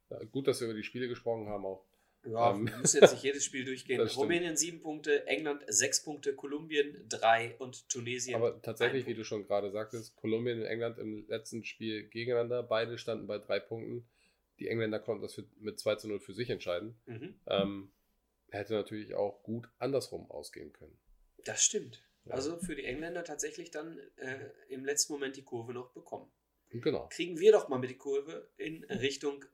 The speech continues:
Speaker 2: Gruppe H.
Speaker 1: Gruppe H, die letzte dieser Vorrunde. Ja, auch hier ein, nee, nicht auch, streiche auch,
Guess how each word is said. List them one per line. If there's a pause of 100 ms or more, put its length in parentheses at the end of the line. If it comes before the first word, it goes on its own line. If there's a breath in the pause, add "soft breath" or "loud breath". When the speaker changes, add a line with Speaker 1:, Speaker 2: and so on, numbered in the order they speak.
Speaker 2:
Gruppe (280)
H. (360)
Speaker 1:
Gruppe
H,
die
letzte
dieser (280)
Vorrunde. (1000 soft breath)
Ja,
auch
hier
ein, (320)
nee,
nicht
auch,
streiche
auch,